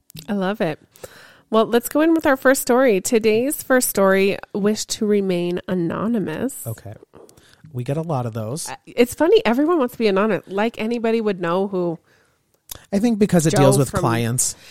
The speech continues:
Speaker 1: Yeah, that's
Speaker 2: You know?
Speaker 1: true. That's true. And I guess if their fellow coworkers listen,
Speaker 2: Yeah.
Speaker 1: they, yeah, don't wanna
Speaker 2: Yeah.
Speaker 1: put anyone on
Speaker 2: I'd
Speaker 1: blast.
Speaker 2: probably want, I mean, not one of my cli-, well, I have a few clients that listen, but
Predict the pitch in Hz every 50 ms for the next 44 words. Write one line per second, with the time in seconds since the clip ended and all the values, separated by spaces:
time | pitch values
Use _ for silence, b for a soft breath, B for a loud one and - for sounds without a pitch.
0 | B B B B 247 269 254 247 240 214 226 202 135 131 123 127 131 - _ _
1 | _ - - 180 - - - - - - - - 226 240 240 247 240 226 233 220
2 | - 220 - - 185 185 - - 170 165 170 170 170 165 - - 165 160 160 160
3 | 160 - - 160 170 - 165 156 156 - - 82 - 151 175 180 - - 127 131
4 | 120 110 101 104 104 - 180 165 - - 95 - 170 - 196 _ - 185 160 151
5 | 139 120 113 113 113 110 - - 160 160 160 127 135 143 147 - - 147 139 139
6 | 131 123 117 - - - 135 135 131 123 120 - - 135 131 120 117 - 110 113
7 | 110 107 107 107 104 104 - - 117 - _ 117 123 123 120 113 113 113 98 104
8 | 101 - 104 87 - - 90 82 98 - - 92 - 113 113 - 107 98 110 107
9 | 98 92 -